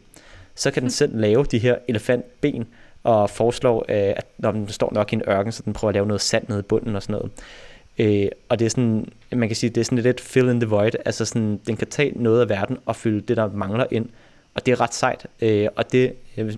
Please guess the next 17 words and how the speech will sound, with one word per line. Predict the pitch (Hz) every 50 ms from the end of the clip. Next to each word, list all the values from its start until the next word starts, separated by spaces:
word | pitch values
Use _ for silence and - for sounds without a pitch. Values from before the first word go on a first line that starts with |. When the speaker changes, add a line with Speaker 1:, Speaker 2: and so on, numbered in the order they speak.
| - -
Speaker 1:
kunne | - -
man | 117 110
jo | 110 104
forestille | - 113 123 123 - 143 120 107
sig | 123 120 -
i | - 110
en | 107 101 98 98 _ _ - - - - -
forretningssammenhæng | - - 110 95 98 - 147 131 - - 117 104 98 117 104 - - -
også | 113 117 - 165
er | - -
ret | 101 - -
sejt, | - 110 - - - _ - - - - - - - - - - -
øh, | 117 110 101 98 95 95
fordi | - - 110 104 107 -
når | 113 113
vi | 104 - -
har, | - 120 123 127 -